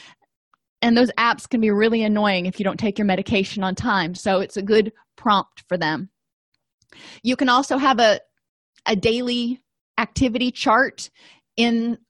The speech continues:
a prominent place in the house so they can remember, you know, they've got to eat breakfast,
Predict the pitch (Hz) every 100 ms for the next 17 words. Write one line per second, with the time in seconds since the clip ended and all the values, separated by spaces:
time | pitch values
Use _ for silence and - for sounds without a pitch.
0 | _ - 214 - 220 226 233 - 226 220
1 | - 220 208 220 208 240 - 196 202 202
2 | 220 202 185 190 175 208 226 240 - -
3 | - 190 170 165 175 180 185 - - 226
4 | 190 185 202 - 185 180 - 220 - -